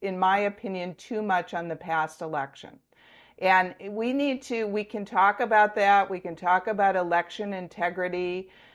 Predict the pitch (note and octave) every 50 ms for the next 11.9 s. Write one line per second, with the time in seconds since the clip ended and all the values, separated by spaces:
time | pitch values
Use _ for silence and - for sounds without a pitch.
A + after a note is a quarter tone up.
0 | _ _ - D#3+ F#3+ F#3+ F#3 F3+ - - C#3 G3 F#3 G3+ G3+ F#3 F#3 _ - A2+
1 | F3+ F#3+ G3 G3+ G3+ A3+ A#3+ A#3 A#3 A#3 - A#3+ A3 G#3 - A3+ G#3+ G#3 G#3 G#3+
2 | G3 F#3 F#3+ F#3 F3+ F3+ F3+ F3+ F3+ F#3 F#3 - G3+ F#3+ F3+ F#3 F3 E3+ D#3 D3+
3 | D3 D#3 D#3 D#3+ D#3 B2+ G2 A#2+ - _ _ _ _ _ _ _ _ - - E3
4 | E3 E3 E3 D3+ - - F#3 F#3+ F3+ F#3 F#3 G3 G3 - G#3+ G#3 G3 F#3 E3+ E3+
5 | - - G3 F3+ E3+ E3+ F3 F3 - - - - - E3 D#3+ D#3+ D#3 D#3 D#3 E3
6 | D#3 - - F#3 F#3 E3+ E3+ E3+ - G3 F3 E3+ E3 D3+ C#3+ C3 - - - -
7 | E3+ F3 F3+ E3+ G3 G3+ G#3+ A#3 A#3+ B3+ B3+ A#3 G#3+ G#3 G3 F#3+ F#3 E3 E3+ E3+
8 | E3+ - - F#3 F#3 G3 G3+ G3 - A3 G#3 G#3+ A3+ - - F#3+ F3+ E3+ E3+ F3
9 | E3+ E3 E3+ E3+ E3+ - - F3 F3 F3 F3 F3 E3+ E3 E3 E3 - - F#3 F#3
10 | F3+ F3 F3 E3 E3+ D#3+ D#3+ D#3 D#3 D#3 D3+ - - E3 D#3+ D#3+ D#3 D#3+ D#3+ D#3+
11 | - E3 E3 E3 F3 E3+ - - E3+ D#3+ D#3 D3+ D3+ D3+ D#3 F3 G3 G3+